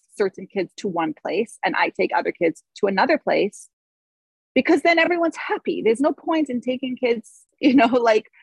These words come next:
this one wants to go to the race cars and this one wants to go horseback riding.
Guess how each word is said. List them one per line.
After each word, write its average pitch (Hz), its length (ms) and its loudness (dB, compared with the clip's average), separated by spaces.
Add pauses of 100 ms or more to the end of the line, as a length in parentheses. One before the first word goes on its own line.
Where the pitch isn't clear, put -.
(260)
this 190 340 -6
one 233 160 -4
wants 226 200 -8
to 247 60 -6
go 226 120 -2
to 226 100 0
the 220 100 -2
race 330 280 0
cars 208 440 2
and 226 140 -8
this 240 140 -6
one 254 100 -10
wants 269 180 -6
to 285 60 -16
go 330 160 -2
horseback - 420 -6
riding. - 300 -10